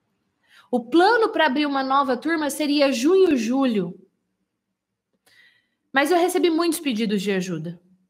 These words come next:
E dentro do Minha Melhor Versão, você tem esse programa de desenvolvimento pessoal.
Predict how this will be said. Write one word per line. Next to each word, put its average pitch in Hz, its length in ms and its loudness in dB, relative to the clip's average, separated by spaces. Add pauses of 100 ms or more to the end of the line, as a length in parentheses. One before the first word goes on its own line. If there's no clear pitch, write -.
(580)
E 262 100 0
dentro 330 360 -2
do 285 100 -2
Minha 269 180 -4
Melhor 247 300 0
Versão, 233 400 -4
você 269 240 -4
tem 330 340 -4
esse 262 180 -6
programa 220 420 -2
de 208 100 -4
desenvolvimento 185 720 -2
pessoal. 185 540 -6